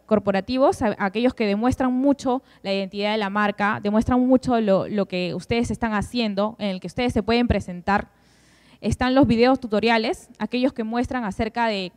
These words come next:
cómo usar, por ejemplo, eh, de tres formas el polo que yo estoy,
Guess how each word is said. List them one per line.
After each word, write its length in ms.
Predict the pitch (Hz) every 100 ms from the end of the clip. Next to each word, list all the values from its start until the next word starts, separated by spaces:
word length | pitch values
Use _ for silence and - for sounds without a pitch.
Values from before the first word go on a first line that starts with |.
| -
cómo 240 | 240 262
usar, 440 | 233 - 233 226 233
por 120 | 202
ejemplo, 640 | 185 240 226 240 233 240 _ _ _ _
eh, 580 | 190 180 175 175 170 170
de 180 | 196 190
tres 260 | 240 254 254
formas 540 | 269 269 269 339 -
el 140 | 214 202
polo 280 | 233 240
que 100 | 220
yo 220 | 208 220 226
estoy, 380 | 226 226 226